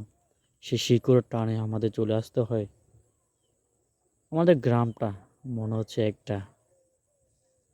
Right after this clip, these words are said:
বিশাল বড় মহাকুশ স্থান। আমি যখনই যত জায়গায় যাই না কেন, গ্রামে আমার থাকতেই হয়।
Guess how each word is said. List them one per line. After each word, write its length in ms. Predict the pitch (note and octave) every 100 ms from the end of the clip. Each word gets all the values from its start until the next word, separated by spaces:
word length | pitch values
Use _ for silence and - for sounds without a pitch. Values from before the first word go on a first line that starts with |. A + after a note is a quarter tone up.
| _
বিশাল 520 | A#2 A2+ C3 B2 B2 A#2
বড় 180 | A2+ A2 G#2+
মহাকুশ 420 | A2 A#2+ - A#2+ A#2+ A2
স্থান। 280 | - A2 G2+ G2+ _ _ _ _ _
আমি 100 | G#3+ E3
যখনই 400 | D3 D3 F#3 F#3
যত 160 | E3 D#3 D3+
জায়গায় 200 | C#3 C3
যাই 100 | B2
না 100 | A#2+
কেন, 240 | A2+ B2 C#3 F3+ _ _ _ _ _ _ _ _ _ -
গ্রামে 460 | B2 B2 C#3 C#3 C3
আমার 180 | A#2+ A#2+
থাকতেই 360 | B2 - - C3
হয়। 280 | A2 G#2+